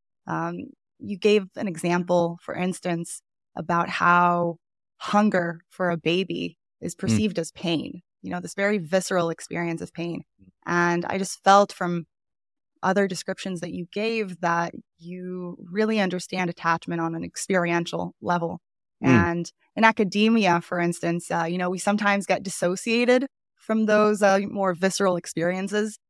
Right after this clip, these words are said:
Speaker 1: of how
Speaker 2: Yeah.
Speaker 1: attachment works. And I
Speaker 2: Yeah.
Speaker 1: think we can lose some of the intuition there around how, you know, these relational physiological mechanisms really work. Uh, so I loved,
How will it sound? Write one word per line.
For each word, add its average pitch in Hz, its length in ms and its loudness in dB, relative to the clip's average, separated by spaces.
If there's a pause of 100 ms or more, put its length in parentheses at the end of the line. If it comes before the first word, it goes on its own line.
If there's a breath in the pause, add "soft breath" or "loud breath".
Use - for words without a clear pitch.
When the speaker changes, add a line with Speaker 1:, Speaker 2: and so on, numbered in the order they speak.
(200)
Speaker 1:
of 170 60 -14
how 175 300 4
Speaker 2:
Yeah. 175 40 2
Speaker 1:
attachment - 480 -4
works. 190 400 -2 (440)
And 196 100 -4
I 196 40 -2
Speaker 2:
Yeah. 185 60 -6
Speaker 1:
think 240 180 0
we 254 60 -2
can 196 200 -4
lose 175 520 -4 (120)
some 180 280 -6
of 170 140 -6
the 175 100 -6
intuition 170 600 -6
there - 280 -8 (220)
around 170 420 -2
how, 185 580 4 (380)
you 180 80 -8
know, 170 80 -4
these 175 220 -6
relational 180 880 -2 (340)
physiological 180 760 2
mechanisms 165 600 -2
really 170 240 -2
work. - 280 -6 (480)
Uh, 165 160 -8
so 190 200 2
I 202 80 8
loved, 214 440 8